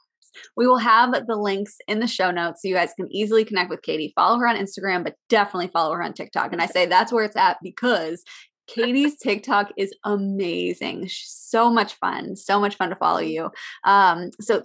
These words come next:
thank you, Katie, for sharing your story, who you are, who you're becoming. Um, it's such a privilege to not only be your sister, but call you my best friend. And it just was an honor to be able to share your story today. So thank you.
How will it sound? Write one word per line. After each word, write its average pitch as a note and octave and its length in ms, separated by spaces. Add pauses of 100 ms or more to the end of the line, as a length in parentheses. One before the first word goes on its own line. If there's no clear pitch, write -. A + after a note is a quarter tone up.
(120)
thank A#3+ 220
you, A#3+ 100
Katie, A3 320
for A3 160
sharing G3 300
your F#3+ 100
story, G3+ 540
who A#3 100
you G3+ 340
are, G3 380
who G#3 180
you're F#3+ 240
becoming. F#3 560 (300)
Um, F#3+ 200
it's F3+ 120
such G#3 160
a G3 60
privilege F#3+ 640
to F3 440
not F#3 380
only G#3 260
be F#3+ 140
your F3+ 180
sister, G#3+ 580
but - 300
call G3 140
you E3+ 80
my E3+ 120
best E3 280
friend. E3+ 340 (140)
And F3+ 100
it D#3+ 100
just - 220
was F3 140
an D#3+ 60
honor D#3+ 400
to E3 380
be F#3 80
able G3 160
to F#3+ 60
share G3 140
your G3+ 100
story F3+ 320
today. - 240
So - 200
thank G3 220
you. - 200